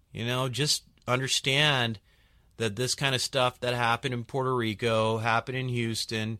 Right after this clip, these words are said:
could have happened in Pacific Northwest. I mean, all this stuff is real, and it might make sense to make a little bit of preparation. Maybe go to the pharmacy and get a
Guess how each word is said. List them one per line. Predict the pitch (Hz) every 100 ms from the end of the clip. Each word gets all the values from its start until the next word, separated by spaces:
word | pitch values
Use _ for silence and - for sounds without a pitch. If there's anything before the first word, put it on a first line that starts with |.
| _
could | - 123
have | 113
happened | 110 - 127
in | 117 117 104 _ _ _
Pacific | 123 - 127 110
Northwest. | 110 113 110 101 104 113 113 - 135
I |
mean, | 170
all | 254 247
this | -
stuff | - - 147 135 - - _ _ _ _ _ _ _ _ -
is | 127 113
real, | 131 196 139 135 135
and | 120 123 127
it | 123 131 -
might | 120 131 113
make | 135 127
sense | - 110 110 113 -
to | 117 110
make | 101 107 107 -
a | - 107
little | 101 101 101
bit | 101 92
of | 104 -
preparation. | 98 90 120 131 151 143 - 95 87 87
Maybe | 95 110
go | 107
to | 113
the | 117
pharmacy | - - 123 139 127 110 - 92
and | 95
get | 113
a | 110